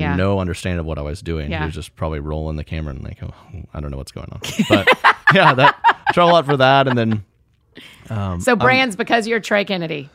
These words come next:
Speaker 1: Yeah.
Speaker 2: brands will call
Speaker 1: It's
Speaker 2: and
Speaker 1: the
Speaker 2: say,
Speaker 1: following and
Speaker 2: "Hey, come and talk about this."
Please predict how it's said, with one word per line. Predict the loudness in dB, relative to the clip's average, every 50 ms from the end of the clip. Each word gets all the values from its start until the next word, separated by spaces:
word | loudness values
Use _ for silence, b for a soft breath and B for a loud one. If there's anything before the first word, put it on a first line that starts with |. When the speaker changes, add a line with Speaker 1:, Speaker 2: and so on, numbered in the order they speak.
| _ _ -10
Speaker 1:
Yeah. | -6 -2 2 4 4
Speaker 2:
brands | 6 4 4 2 0 -2 -2
will | -2 -2 -2 -2
call | 0 2 2 2 2
Speaker 1:
It's | 2 0
Speaker 2:
and | -2 -2
Speaker 1:
the |
Speaker 2:
say, | 0 2
Speaker 1:
following | 2 2 2 2 0 -2 -2 -2 -4 -4
and | -4 -4 -4
Speaker 2:
"Hey, | -2 0 0 0 0
come | -2 -2 0 0 2 2 0 -4 -6
and | -6 -6 -4 -4 -4 -4 -6 -6 -8 -6
talk | -4 -4 -4 -4
about | -4 -6 -6 -4
this." | -4 -6 -6 -6 -8 -12 -14 -16 -18